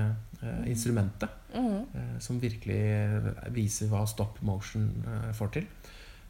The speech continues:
Speaker 1: Eh,
Speaker 2: Mhm.
Speaker 1: og så er det jo norske Kongens Nei, ny sesong av Skam, eh, ny
Speaker 2: Mhm.
Speaker 1: sesong av Transparent. Eh, dette er vel noen av de tingene
Speaker 2: Mhm.
Speaker 1: jeg, eh, ser, eh, mest frem til. Og så vet vi vel ikke helt når den nye Twin Peaks-sesongen kommer. Det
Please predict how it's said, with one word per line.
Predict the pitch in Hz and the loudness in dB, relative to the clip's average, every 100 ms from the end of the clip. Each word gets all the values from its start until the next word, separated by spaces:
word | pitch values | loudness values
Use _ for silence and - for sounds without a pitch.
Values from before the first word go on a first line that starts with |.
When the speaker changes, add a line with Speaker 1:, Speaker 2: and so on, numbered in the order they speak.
| - | -8
Speaker 1:
Eh, | 123 | -6
Speaker 2:
Mhm. | 123 123 120 117 117 220 190 | -4 -4 -4 -4 -2 2 4
Speaker 1:
og | |
så | 175 | 6
er | 104 | 6
det | 101 | 6
jo | 101 98 | 4 2
norske | 110 107 - - - - - 135 120 | 0 -2 -4 -6 -4 -6 -10 -12 -2
Kongens | 113 101 101 | 2 2 2
Nei, | 165 202 | 2 2
ny | 208 180 143 | 2 2 2
sesong | 143 139 123 | 0 -2 -2
av | 123 | -2
Skam, | - 127 139 151 - 139 | 0 0 0 0 -4 -2
eh, | 117 | 0
ny | 120 | 2
Speaker 2:
Mhm. | 117 | 2
Speaker 1:
sesong | 117 113 110 | 2 2 2
av | 107 104 104 | 4 4 2
Transparent. | 104 107 101 - - 107 135 135 - - - - - 127 | 2 2 2 2 2 4 4 -2 -10 -18 -18 -18 -8 -2
Eh, | 113 110 | 2 2
dette | 110 107 | 2 -2
er | 110 | 0
vel | 107 | 2
noen | 107 110 107 104 | 2 4 4 4
av | 95 | 2
de | 98 | -2
tingene | - - 104 | -2 0 2
Speaker 2:
Mhm. | 101 87 | 0 -2
Speaker 1:
jeg, | - - | -6 -6
eh, | - - - - - | -8 -10 -16 -18 -14
ser, | - 110 104 104 | -2 4 4 4
eh, | 101 101 104 - - - | 4 2 -2 -6 -18 0
mest | 123 110 - | 2 2 2
frem | 98 101 | 2 2
til. | 135 | 2
Og | 143 | 4
så | 147 | 4
vet | 127 | 4
vi | 131 | 2
vel | 131 | 0
ikke | 131 151 | 2 4
helt | 107 107 | 4 4
når | 127 | 4
den | 131 | 4
nye | 113 | 4
Twin | 110 113 110 | 2 2 2
Peaks-sesongen | 110 110 110 - - 113 110 113 117 | 0 -4 -4 -4 -2 -2 0 -2 -2
kommer. | 110 117 | -2 0
Det | 131 | 4